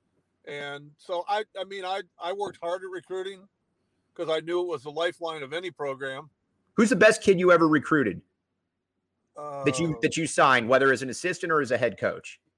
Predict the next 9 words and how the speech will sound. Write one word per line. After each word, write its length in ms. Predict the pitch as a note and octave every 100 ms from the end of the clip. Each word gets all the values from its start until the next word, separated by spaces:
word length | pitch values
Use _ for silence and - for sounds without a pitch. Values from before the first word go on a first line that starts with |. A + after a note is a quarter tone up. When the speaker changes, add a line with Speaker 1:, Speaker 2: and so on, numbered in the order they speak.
| _ _ _ _ _ _ _ _ _ _ _ -
Speaker 1:
Oh 100 | D3+
man, 280 | C3+ C#3 C3+
that's 180 | B2+
a, 140 | C3+ A2+ _ _ _
that's 180 | D#3+ -
a 40 |
tough 320 | - C3+ C#3
one. 120 | C3 G#2+ _ _ _ _ _ _ _ _ _ _ _ _ _ _ _ -
Oh, 1160 | - F3 F3 F3 F3 F3 F3 F3 E3+ D#3+ C3+